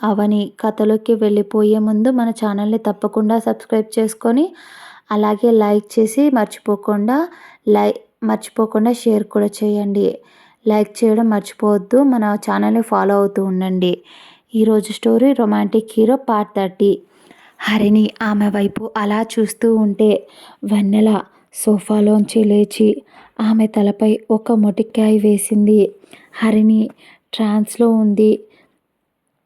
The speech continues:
ట్రాన్స్‌లో ఉండి కాస్త బయటికి వచ్చి తల రుద్దుకుంటూ, "ఒసే పిచ్చి మొహమా,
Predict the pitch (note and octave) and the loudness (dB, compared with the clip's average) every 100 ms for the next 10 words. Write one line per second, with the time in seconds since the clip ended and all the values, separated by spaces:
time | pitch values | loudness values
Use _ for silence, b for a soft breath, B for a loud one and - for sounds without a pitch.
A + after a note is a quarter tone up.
0 | _ A#3+ - G3+ G3+ - A3+ A3 A3 G#3+ | _ -6 -4 -2 -2 0 0 2 2 2
1 | G3+ A3 A3 G#3+ G#3 A#3 F#3 G3+ G3+ A3 | 2 0 0 -2 0 -4 0 -2 -2 -2
2 | A3 G#3 G#3 - A3 - B B B _ | 0 0 -2 0 0 0 B B B _
3 | A3+ G#3+ A3 G#3+ - A3 A3 G#3+ A3 A3 | -4 0 2 0 0 -2 0 0 2 2
4 | A3 B B B - G3+ C#4 C#4 A3+ A3+ | 0 B B B -6 0 0 2 -2 0
5 | B3 A#3 A3 A3 G#3+ | 0 2 2 2 0